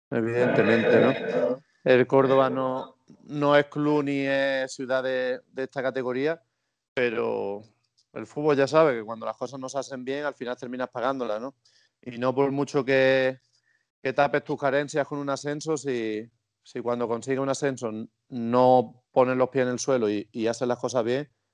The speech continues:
al final terminas pagándolo, porque ya sabes que el fútbol no, siempre dos más dos no son cuatro, incluso haciendo las cosas bien cuesta mucho trabajo. Pues cuando no se hacen bien, pues terminas como, como ha terminado el Córdoba a día de hoy. Pero bueno, confiemos en que,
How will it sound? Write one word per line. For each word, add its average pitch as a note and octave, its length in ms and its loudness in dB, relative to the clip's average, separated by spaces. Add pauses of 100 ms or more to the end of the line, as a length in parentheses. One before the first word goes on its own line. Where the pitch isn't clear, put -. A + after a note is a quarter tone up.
(180)
al A#2+ 120 -2
final A#2+ 240 -2
terminas B2+ 360 -2
pagándolo, A2+ 540 0 (260)
porque G2 180 -10
ya G#2+ 160 -4
sabes A2 240 -6
que A2+ 60 -10
el G#2 60 -8
fútbol A2+ 280 -8
no, A2 260 -8 (380)
siempre B2+ 400 0
dos B2 140 6
más B2+ 160 4
dos B2+ 120 0
no B2+ 80 -6
son B2 200 -4
cuatro, C#3 340 2
incluso B2+ 300 -6
haciendo A#2+ 260 -4
las C3 120 0
cosas C3 260 -2
bien C3 220 -2
cuesta C#3 300 -2
mucho B2 220 -8
trabajo. A#2 420 -2 (720)
Pues A2 160 -6
cuando G#2+ 220 -6
no A2 160 -8
se B2 100 -6
hacen A2+ 280 -4
bien, A#2+ 240 -6
pues A2+ 240 -2
terminas A2 360 -8
como, G#2 560 -6 (200)
como A#2 320 0
ha A#2 40 0
terminado B2 320 -2
el G2+ 80 -4
Córdoba B2+ 340 0
a - 20 0
día G#2+ 160 0
de G#2 120 -2
hoy. B2 160 -2 (640)
Pero A2 140 -6
bueno, C3 340 -6 (140)
confiemos A#2 560 0
en A2+ 120 -4
que, A2 560 0